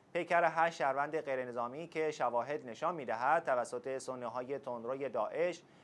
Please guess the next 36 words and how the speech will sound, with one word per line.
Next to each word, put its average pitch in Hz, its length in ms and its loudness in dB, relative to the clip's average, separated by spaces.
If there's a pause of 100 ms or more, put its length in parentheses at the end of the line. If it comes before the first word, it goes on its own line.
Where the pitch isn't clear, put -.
(120)
شکنجه، 131 500 -2
اعدام 143 580 0
و 135 240 6
مسله 131 360 -4
شده‌اند، 139 560 -2 (340)
در 151 200 8
جاده 151 480 0
دیاله 123 580 2
کرکوک 139 600 -2
در 143 220 4
شمال 135 360 0
این 127 140 -6
کشور 120 420 0
پیدا 117 340 0
شدند. 87 480 -10
این 151 180 -10
اطلاعیه 107 540 -4
افزود، 135 500 -4 (500)
شش 190 200 -2
تن 170 220 2
از 139 200 0
این 170 160 -8
افراد 147 420 2
که 151 100 -4
چند 156 300 -2
روز 151 200 -4
است 156 220 2
از 123 220 -4
قتل 139 240 -2
آنها 127 340 0
گذشته، 123 600 -4 (360)
شیعیانی 147 500 2
هستند 160 440 0
که 147 100 -4
چند 147 280 -4
روز 123 180 -6